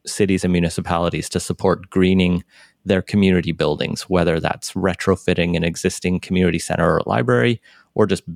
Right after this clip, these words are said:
built, the new ones being built, making sure they are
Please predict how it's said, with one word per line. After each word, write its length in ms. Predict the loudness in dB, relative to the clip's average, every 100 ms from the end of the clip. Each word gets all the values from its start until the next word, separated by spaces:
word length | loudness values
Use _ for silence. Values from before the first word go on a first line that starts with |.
| -16 _ -2
built, 280 | 0 0
the 80 | 0
new 200 | 2 4
ones 240 | 4 2 0
being 240 | -2 0
built, 240 | 0 -2 -2
making 280 | -2 -2
sure 280 | -2 0 0
they 220 | 0 -2
are 340 | 0 0 -2